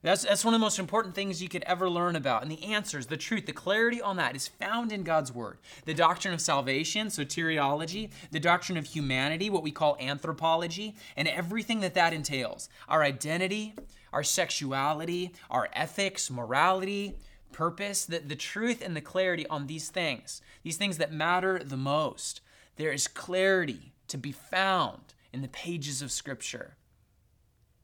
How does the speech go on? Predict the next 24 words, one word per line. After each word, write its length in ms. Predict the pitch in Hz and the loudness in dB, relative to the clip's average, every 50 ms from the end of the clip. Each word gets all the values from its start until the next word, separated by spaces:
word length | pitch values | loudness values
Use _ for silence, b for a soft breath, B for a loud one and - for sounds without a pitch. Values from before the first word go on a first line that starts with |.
| - - _ | -20 -10 _
There's 220 | 151 165 165 - | -2 -2 0 -2
truth 460 | - - - - 185 202 208 208 - - | -2 -4 -4 -2 -2 -2 -2 -4 -6 -2
to 100 | - 185 | -2 0
be 160 | 170 185 175 | 0 -2 -6
found 540 | - - 180 165 160 147 131 117 - - - | -6 -4 -2 0 0 0 -2 -4 -8 -12 -12
in 120 | - 143 | -8 -8
the 40 | 139 | -8
pages 460 | 127 139 151 160 160 151 143 147 139 | -8 -4 -2 -2 -2 -2 -2 -4 -4
of 80 | 143 131 | -4 -4
Scripture. 540 | - - - 147 139 - - - - - - - _ _ _ _ _ _ _ _ _ b b b b b b | -6 -6 -6 -8 -10 -8 -10 -10 -12 -14 -16 -20 _ _ _ _ _ _ _ _ _ b b b b b b
Second 400 | - - 196 196 190 226 220 190 | 2 6 6 6 6 6 0 -6
Peter 380 | - - 202 196 180 156 147 139 | -4 -2 -2 0 0 0 0 0
says 380 | - 202 180 160 170 147 131 | 0 0 0 0 0 -2 -4
that 200 | - 147 139 - | -4 -6 -8 -8
through 400 | - - - 156 175 185 196 220 | -10 -12 -8 -6 -4 -4 -4 -2
our 220 | 196 - 156 151 135 | -2 0 0 0 0
knowledge 560 | 131 131 131 143 156 175 196 202 175 147 151 | 0 2 4 4 4 4 2 0 -2 -4 -6
of 180 | 160 143 123 123 | -6 -8 -6 -4
God, 440 | 135 123 117 104 - - - - - - - B B B B B B - | -2 0 0 0 -2 -6 -12 -16 -18 -18 -20 B B B B B B -8
we 200 | 117 151 175 180 | -6 -4 -4 0
have 200 | 180 165 139 131 | 0 0 2 2
everything 540 | 139 170 165 185 208 175 - 190 180 180 | 2 0 0 -2 -6 -4 -4 -4 -2 -2
we 160 | 175 170 165 160 | -2 -2 -2 -2
need 380 | 147 143 135 113 92 - - | -2 -4 -4 -4 -6 -10 -14